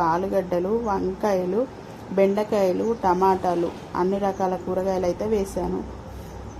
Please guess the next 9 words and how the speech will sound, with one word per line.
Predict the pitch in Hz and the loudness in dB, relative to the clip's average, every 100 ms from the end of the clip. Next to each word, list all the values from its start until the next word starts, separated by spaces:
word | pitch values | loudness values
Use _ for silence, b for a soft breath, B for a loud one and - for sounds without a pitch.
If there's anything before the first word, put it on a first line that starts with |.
| - - - - - - - - 202 | -12 -12 -12 -12 -12 -12 -12 -4 0
ఇప్పుడు | 208 - 254 277 | 0 4 4 4
పప్పు | - 180 - 233 | 4 4 4 2
వండుకుని, | 247 233 220 220 233 226 220 208 | 4 4 2 -2 -2 0 -2 -2
పప్పుకు | 202 185 226 226 | -2 0 0 0
బదులు | 240 220 220 220 | 2 4 4 2
నేను | 220 190 | 2 2
ఏం | 185 208 | 2 0
వేస్తానో | 208 - 202 202 | -2 -4 -2 -2
చూడండి. | 202 185 180 180 | -2 2 2 2